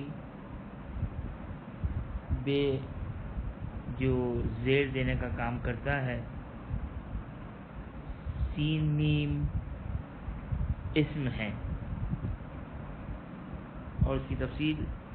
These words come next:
गुज़िश्ता गुफ्तगू में बयान हुई। आज की हमारी गुफ्तगू लफ्ज़ अल्लाह के ज़ेल में चलेगी कि लफ्ज़ अल्लाह, लफ्ज़ अल्लाह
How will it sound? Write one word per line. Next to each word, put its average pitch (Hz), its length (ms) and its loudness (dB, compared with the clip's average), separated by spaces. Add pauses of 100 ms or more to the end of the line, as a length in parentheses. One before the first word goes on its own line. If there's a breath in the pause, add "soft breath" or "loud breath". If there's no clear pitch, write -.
(320)
गुज़िश्ता 135 460 6
गुफ्तगू 127 420 0
में 127 180 2
बयान 123 320 2
हुई। 139 220 0 (1500)
आज 156 260 6
की 175 60 4
हमारी 165 300 4
गुफ्तगू 151 540 2 (1080)
लफ्ज़ 135 400 4
अल्लाह 135 380 4
के 131 180 2
ज़ेल 123 240 2
में 123 180 0
चलेगी 127 420 4 (2250)
कि 131 80 0
लफ्ज़ 160 300 4
अल्लाह, 160 440 4 (2750)
लफ्ज़ 131 260 4
अल्लाह 143 400 4